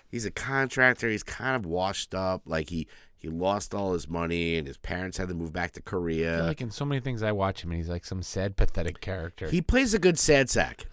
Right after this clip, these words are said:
Speaker 1: Um, <laughs> so he, um, you know, like, he,
Speaker 2: That's
Speaker 1: he
Speaker 2: my
Speaker 1: al-
Speaker 2: new name for him, Sad Sack.
Speaker 1: Yeah. <laughs> He's always trying, and, like, in the, in the show, like, he's, you know,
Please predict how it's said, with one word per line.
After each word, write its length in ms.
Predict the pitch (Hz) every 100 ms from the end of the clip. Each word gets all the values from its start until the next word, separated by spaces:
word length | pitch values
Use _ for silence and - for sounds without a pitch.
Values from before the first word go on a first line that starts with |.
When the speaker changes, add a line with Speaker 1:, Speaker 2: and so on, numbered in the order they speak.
| -
Speaker 1:
Um, 360 | 110 104 98 -
<laughs> 0 | 277 - - - - -
so 320 | - 170 143
he, 240 | 135 165 165
um, 300 | 127 117 107 - - - - - -
you 140 | 139
know, 140 | 123
like, 200 | 113 110
he, 200 | - - 107
Speaker 2:
That's 120 | 117
Speaker 1:
he 60 |
Speaker 2:
my 60 | 113
Speaker 1:
al- 60 | 110
Speaker 2:
new 100 | 110
name 180 | 98
for 140 | 98 82
him, 80 | 78
Sad 240 | - 82 -
Sack. 240 | 69 69
Speaker 1:
Yeah. 200 | 104 98 - -
<laughs> 180 | - -
He's 220 | 160 170
always 280 | 202 233 220
trying, 300 | - 175 175
and, 140 | 135 131
like, 180 | 131 -
in 180 | 131
the, 220 | 127 123 127
in 80 |
the 60 | 120
show, 420 | - - 135 123
like, 240 | 113 110 101
he's, 300 | 131 120 -
you 80 | 143
know, 180 | 104